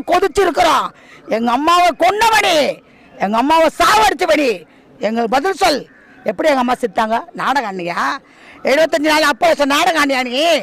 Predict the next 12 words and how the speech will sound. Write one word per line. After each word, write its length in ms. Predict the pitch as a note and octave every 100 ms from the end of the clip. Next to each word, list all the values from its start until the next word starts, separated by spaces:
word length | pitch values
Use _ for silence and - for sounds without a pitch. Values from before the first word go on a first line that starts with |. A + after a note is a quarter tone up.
| D#3+ - C#3+ C#4 B3 B3+
என்ன 160 | D#4+ -
இப்ப 120 | E4+
சீன் 260 | - G#4 F#4
போடுற? 200 | D#4+ D#4 F4+ B3+
கவுனரை 380 | - G4+ G#4 G4+
மிரட்டுற, 300 | F#4+ F4 F#4 F#4 F4+ - _ - - - - A#3
கவுனரை 440 | E4 A4 A#4 A4+ G#4+
மிரட்டுற, 300 | G4+ F#4 F#4 F#4+ A4 - - -
அப்பாயின்மெண்ட் 420 | - G#4+ G4+ F4
கொடுக்கணும்னு 300 | E4+ E4 D#4+
சொல்லிட்டு. 260 | E4 B3+ F4 D#4+ - - - B3+
ஒத்த 240 | D4+ -